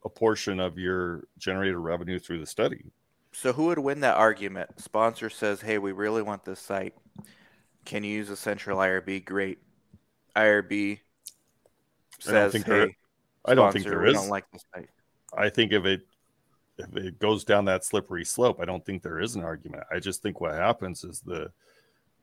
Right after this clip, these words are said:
Speaker 1: the I R B positions that site in such a way that the sponsor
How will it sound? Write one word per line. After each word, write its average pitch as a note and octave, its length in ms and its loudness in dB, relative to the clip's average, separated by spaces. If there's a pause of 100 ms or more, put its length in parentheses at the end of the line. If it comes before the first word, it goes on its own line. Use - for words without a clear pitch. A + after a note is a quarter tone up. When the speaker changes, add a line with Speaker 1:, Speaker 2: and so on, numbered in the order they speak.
(240)
Speaker 1:
the D#2+ 80 -4
I F2 100 2
R F2 100 0
B E2 180 -6
positions E2 680 -6
that - 240 -8
site F2+ 300 -2
in F2 100 -10
such - 240 -12
a F2 40 -12
way F2 280 0
that D#2 240 -6
the - 80 -20
sponsor E2+ 420 -6